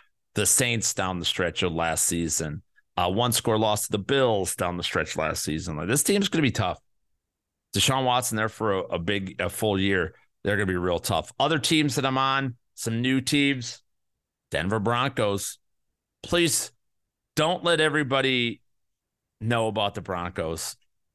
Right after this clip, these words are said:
Don't let them know. I don't want them to know. I want them just to be for us because I love the setup here. The setup could not be perfect, more perfect. It really is perfect.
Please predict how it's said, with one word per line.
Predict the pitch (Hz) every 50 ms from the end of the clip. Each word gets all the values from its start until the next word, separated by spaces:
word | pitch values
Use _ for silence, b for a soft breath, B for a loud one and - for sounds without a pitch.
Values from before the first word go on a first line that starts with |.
| _ - -
Don't | - 143 143 156 160 151 147
let | 151 147 120 117
them | 139 131 127
know. | 117 110 101 98 90 87 - _ _ _ _ _ _ -
I | - 139 156
don't | 151 156 143 - -
want | 113 117 113 107 -
them | - 101 101
to | 95 92
know. | 90 90 87 90
I | 104 120
want | 131 143 131 -
them | 135 117 107
just | 92 - 110 - -
to | - 104
be | 92 95 95
for | - - 95 87
us | 82 80 - - - - - - _ _ _ _ _ _ _ _ _ _ _ -
because | - 113 113 - - 131 113 110 101 - -
I | 135 151 147 139 127
love | 120 113 110 107 104 110 113 110 113 117 117 117 117 113 113 113 110 107 107 98 90 - - - - _ _ _ _ _ _ _ _ _ _ _ _ _ _ _ _ -
the | 104
setup | - - - - 110 95 92 85 - -
here. | - 80 80 -
The | - 104
setup | 107 - - - 151 139 139 139 139 - - -
could | - - - 139 120 113
not | 107 113 117 107 107 110 -
be | 123 113 120
perfect, | 120 - - - 120 113 120 113 - - - - - _ _ _ _ _ _ _ _ -
more | 113 117 113 -
perfect. | - - - 110 110 107 - 92 - - - _ _ _ _ _ _ _ _ _ _ _ _ _ _ _ _ _ _ _ _ _ _ _ -
It | 120 113 117
really | - 131 123 120 120
is | 117 107
perfect. | - - 127 107 104 - 95 90 85 -